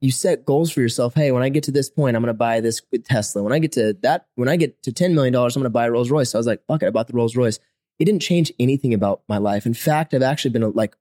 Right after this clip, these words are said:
a little bit more unhappy having the car. Like, I'm, I'm gonna get rid of it. And I say that because I feel like I've been to the top of the mountain in terms of,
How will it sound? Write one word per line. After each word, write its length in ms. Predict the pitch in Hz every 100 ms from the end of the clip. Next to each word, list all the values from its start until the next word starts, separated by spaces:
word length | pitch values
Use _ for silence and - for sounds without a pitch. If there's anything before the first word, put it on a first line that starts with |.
| _ -
a 40 |
little 180 | 123 151
bit 180 | 127 127
more 280 | 127 123 -
unhappy 540 | 127 120 123 113 104
having 220 | 110 110
the 60 | 101
car. 240 | - 113
Like, 160 | 101 101
I'm, 180 | 120 120
I'm 100 | 110
gonna 140 | 120 117
get 140 | 110
rid 160 | 110 110
of 100 | 175
it. 140 | 175 _ -
And 120 | 131
I 60 |
say 260 | 120 - 190
that 180 | 175 120
because 460 | 123 147 131 120 -
I 80 | 123
feel 180 | - 143
like 140 | 135
I've 220 | 127 101
been 240 | 123 123 131
to 120 | 123
the 80 | 110
top 340 | - 117 117
of 300 | 117 101 - -
the 80 |
mountain 360 | 110 107 110 135
in 80 | 110
terms 340 | - 113 107
of, 260 | 107 98